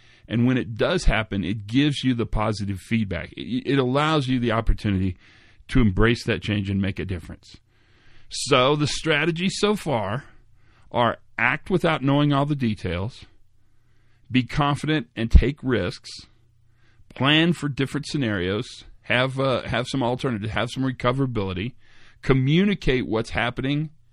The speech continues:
constantly and consistently, embrace change, and then finally, and if you ask me, probably most importantly, seek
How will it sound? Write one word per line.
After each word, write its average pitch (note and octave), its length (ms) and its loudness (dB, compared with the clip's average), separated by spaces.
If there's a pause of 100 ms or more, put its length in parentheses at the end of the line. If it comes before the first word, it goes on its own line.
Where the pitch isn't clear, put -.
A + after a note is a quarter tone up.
(540)
constantly D#3+ 800 -2
and C#3 200 -4
consistently, G2 800 -4 (1000)
embrace C3+ 920 2
change, A2 840 -2 (880)
and B2+ 160 2
then B2+ 100 2
finally, D3 680 0 (340)
and C#3+ 480 0 (640)
if C#3+ 180 0
you C#3+ 140 4
ask E3+ 300 0
me, A#2+ 320 2 (520)
probably F#3 360 0
most C#3 400 4
importantly, F#3+ 640 -2 (1120)
seek - 420 -6